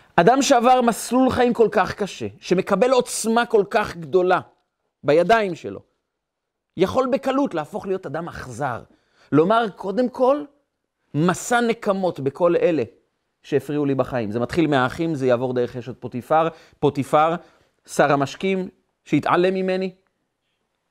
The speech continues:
אני רוצה לנקום בכל מי שעשה לי רע, ואני הולך עכשיו לאכול את העולם. אני לא אכפת לי מאף אחד, כי לאף אחד לא היה אכפת ממני, לי לא אכפת מאף אחד. יש לי עוצמה, אני שומר אותה רק בשבילי.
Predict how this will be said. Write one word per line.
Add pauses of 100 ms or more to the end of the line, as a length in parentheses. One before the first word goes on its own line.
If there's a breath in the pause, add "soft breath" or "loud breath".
(380)
אני
רוצה
לנקום
בכל
מי
שעשה
לי
רע,
ואני
הולך
עכשיו (840)
לאכול
את
העולם.
אני
לא
אכפת
לי
מאף
אחד,
כי
לאף
אחד
לא
היה
אכפת
ממני, (160)
לי
לא
אכפת
מאף
אחד. (220 soft breath)
יש
לי
עוצמה, (200)
אני
שומר
אותה
רק
בשבילי.